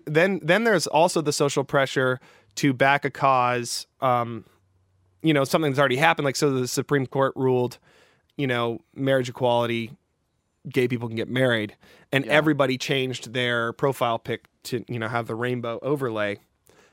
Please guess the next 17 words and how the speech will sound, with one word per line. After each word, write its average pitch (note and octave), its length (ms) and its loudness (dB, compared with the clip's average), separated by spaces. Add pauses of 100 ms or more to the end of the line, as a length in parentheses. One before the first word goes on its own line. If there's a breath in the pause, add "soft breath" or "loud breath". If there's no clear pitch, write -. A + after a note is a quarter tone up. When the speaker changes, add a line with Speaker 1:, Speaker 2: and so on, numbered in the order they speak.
(140 soft breath)
Speaker 1:
and, B2+ 460 2
um, A2+ 400 -2 (300)
and C#3 100 2
that's F#3+ 180 0
not G3+ 160 2
something E3 340 0
that, C3+ 180 -2
like, B2 220 -2 (580)
they C3+ 80 4
were B2 100 0
trying E3+ 400 4
to A#2+ 60 -2
change. F#2+ 400 -10
That's C#3+ 120 -2
something E3+ 260 0
that B2 180 -8
changed. - 560 -4